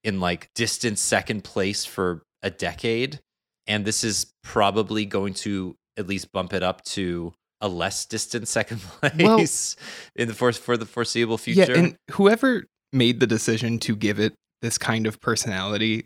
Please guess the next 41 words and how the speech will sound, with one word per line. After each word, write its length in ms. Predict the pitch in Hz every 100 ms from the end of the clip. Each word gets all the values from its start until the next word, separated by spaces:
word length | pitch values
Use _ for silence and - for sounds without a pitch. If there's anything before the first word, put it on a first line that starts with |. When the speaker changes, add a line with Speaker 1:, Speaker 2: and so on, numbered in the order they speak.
| -
Speaker 2:
like, 260 | 113 101
Speaker 1:
Sydney, 500 | - - 147 117 104 87
it's 140 | -
called. 340 | 104 85 78 -
The 80 | 101
internal 420 | 104 107 104 90 _
name 420 | 101 98 104 95 90
is 80 |
Sydney, 640 | - - 110 92 85 52 - _ _ -
Speaker 2:
it's 240 | 165 147 -
Speaker 1:
by 40 |
the 20 |
Speaker 2:
so 220 | 175 175 190
Speaker 1:
way. 180 | 185 - _
Speaker 2:
smart. 420 | - 143 120 -
Like, 220 | 139 139 -
this 200 | 143 160
was 180 | 185 131
destined 640 | 113 127 120 - 117 107 95
to 100 | 117
go 200 | 107 101
viral 520 | 101 98 98 101 -
in 80 | 113
a 40 |
way 180 | 113 110
that 200 | 113 -
Bard 360 | 120 110 110
at 180 | 95 -
Google 320 | 117 101 101
will 140 | 101 101
just 320 | 135 104 -
never, 400 | 101 95 95 95
because 340 | 87 95 95 - -
Bard 200 | 104 101
at 80 | 98
Google 240 | 104 101
is 80 | 101
going 200 | 104 98
to 60 | 92
be, 160 | 98
like, 260 | 92 87